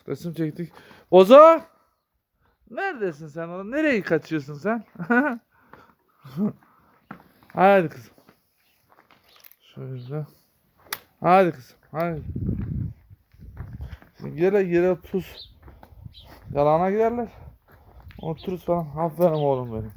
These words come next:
Aferin koca kafa. Valla da işte eski, bu eski köy konakları dediğimiz arkadaşlar şöyle kısa geçmeden yapamıyorum. Çok seviyorum bu eski yapıları. Bunu şöyle ne?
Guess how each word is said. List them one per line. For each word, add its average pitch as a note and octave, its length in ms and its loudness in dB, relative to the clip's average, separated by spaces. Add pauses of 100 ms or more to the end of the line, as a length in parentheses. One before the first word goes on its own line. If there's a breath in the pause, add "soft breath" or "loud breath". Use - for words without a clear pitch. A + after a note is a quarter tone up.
(140)
Aferin D3+ 340 -8
koca C3+ 240 -8
kafa. B2 320 -8 (3750 loud breath)
Valla D3+ 260 0
da C3+ 60 -2
işte A2+ 200 -10
eski, C3+ 440 -8
bu A3 160 -4
eski F#3+ 260 0
köy F#3 240 2
konakları D#3 520 -4
dediğimiz D3 360 -6
arkadaşlar C#3 440 -8
şöyle D3 360 -4 (840 soft breath)
kısa - 240 -6
geçmeden D3 600 -4
yapamıyorum. D#3 580 -2 (960 loud breath)
Çok G3 160 -6
seviyorum D3+ 380 0
bu C#3+ 80 -2
eski C#3+ 260 0
yapıları. C#3+ 480 -4 (760 loud breath)
Bunu D#3+ 180 -6
şöyle E3+ 400 -2 (1000 loud breath)
ne? E3 220 -4